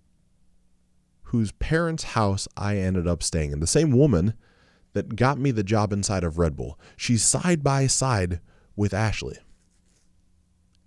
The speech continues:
They send me a picture. You see, but I'm intelligent enough to realize that this picture is in full clothing, right? Full work clothing,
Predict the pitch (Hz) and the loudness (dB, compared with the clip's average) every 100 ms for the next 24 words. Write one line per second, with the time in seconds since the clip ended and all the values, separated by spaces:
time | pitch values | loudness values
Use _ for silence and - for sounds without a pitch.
0 | _ _ _ - 98 98 87 98 160 170 | _ _ _ -8 -4 -2 0 0 0 -4
1 | - - - - _ _ _ _ _ _ | -8 -16 -20 -20 _ _ _ _ _ _
2 | _ - - 117 135 117 - - - - | _ -18 -2 0 2 2 -2 -8 -18 -4
3 | 123 135 151 185 208 120 120 - 101 131 | 0 2 4 2 2 2 2 0 2 4
4 | 85 85 104 107 - - - 113 - 101 | 4 2 0 -2 -6 -4 -2 -2 0 2
5 | 92 98 95 90 - _ _ _ _ _ | 2 0 0 -4 -8 _ _ _ _ _
6 | _ - 113 - 87 82 120 147 101 135 | _ -2 0 0 0 0 -2 -4 -6 -6
7 | - 120 95 117 - 85 101 | 0 2 4 4 4 2 2